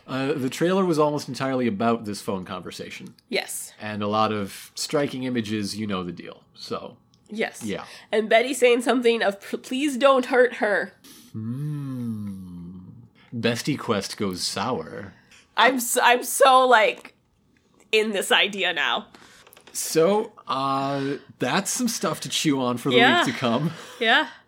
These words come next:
Speaker 1: And I hope you enjoyed this episode. Hey, follow us on Twitter at sex underscore Archie, and we'll be chatting with you, sharing things we find. Uh, some people shared some wonderful,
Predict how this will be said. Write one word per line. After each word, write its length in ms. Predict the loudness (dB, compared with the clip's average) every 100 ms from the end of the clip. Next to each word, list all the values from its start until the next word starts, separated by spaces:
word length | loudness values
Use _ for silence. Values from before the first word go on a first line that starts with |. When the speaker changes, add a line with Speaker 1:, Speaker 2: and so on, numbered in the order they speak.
| _
Speaker 1:
And 320 | -8 -4 -2
I 20 | 2
hope 180 | 2 2
you 80 |
enjoyed 480 | 0 0 2 4 2
this 280 | 0 -2 -4
episode. 680 | -8 -10 -10 -6 -2 -2 -6 -12 _
Hey, 440 | -2 0 0 -2 -8
follow 460 | -20 -4 -2 0 0
us 240 | -2 -4 -6
on 720 | -4 -2 -2 0 0 -2 -4
Twitter 400 | -4 -2 0 -2
at 180 | -4 -8
sex 480 | -8 -6 -6 -8 -12
underscore 640 | -8 -8 -6 -6 -4 -4
Archie, 540 | -4 -6 -4 -6 -6 -10 -20 -20 _
and 240 | -8 -6
we'll 160 | -4 -4
be 280 | -4 -4 -4
chatting 360 | -6 -6 -6
with 180 | -4 -4
you, 200 | 0 0
sharing 380 | -2 -4 -4 -4
things 220 | -4 -6
we 60 | -6
find. 420 | -4 -2 -2 -4 -6
Uh, 240 | -6 -4
some 200 | -4 -6
people 320 | -6 -6 -4
shared 360 | -4 -2 -2 -4
some 180 | -6 -4
wonderful, 800 | -4 -4 -6 -4 -4 -4 -6